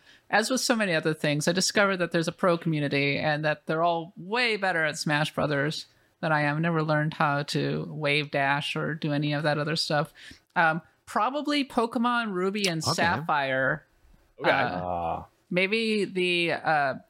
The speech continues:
Speaker 1: three eighty-six singles, six v six, like, uh, and then with the Smogon rules, I, I, I could probably do all right.
Speaker 2: I figured it would be, like,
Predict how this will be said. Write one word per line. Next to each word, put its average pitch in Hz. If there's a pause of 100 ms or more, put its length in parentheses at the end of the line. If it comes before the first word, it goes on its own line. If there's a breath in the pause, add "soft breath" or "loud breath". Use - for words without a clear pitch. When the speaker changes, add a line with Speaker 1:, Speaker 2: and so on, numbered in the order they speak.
(160)
Speaker 1:
three 254
eighty-six 233 (140)
singles, 196
six -
v 185
six, - (560)
like, 147 (320)
uh, 143 (380)
and 170
then 151
with 156
the 151
Smogon 147
rules, 160
I, -
I, - (160)
I 262
could -
probably 208
do 170
all 135
right. 131
Speaker 2:
I 170
figured 147
it 107
would 107
be, 92
like, 85